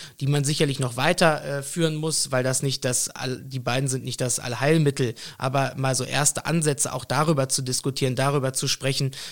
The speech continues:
äh, wie können wir eigentlich die, diese Verlierereigenschaft der jungen Generation durch die Pandemie, äh, wieder aufheben und, äh, s-, ihnen die Möglichkeit geben, auch wieder ein Stück nach vorne zu kommen.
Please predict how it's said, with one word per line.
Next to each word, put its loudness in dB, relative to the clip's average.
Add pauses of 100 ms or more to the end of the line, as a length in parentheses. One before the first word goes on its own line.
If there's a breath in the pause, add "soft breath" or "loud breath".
(120 loud breath)
äh, -2
wie -2
können 2
wir 2
eigentlich -2
die, -2 (380 loud breath)
diese -8
Verlierereigenschaft 2
der 2
jungen 2
Generation 0
durch -2
die -6
Pandemie, -2
äh, -4
wieder -2
aufheben 0 (280 loud breath)
und, 0
äh, 2 (120)
s-, -8
ihnen 2
die -2
Möglichkeit -2
geben, -2 (220 loud breath)
auch -6
wieder -2
ein -2
Stück -2
nach -2
vorne -4
zu -2
kommen. -8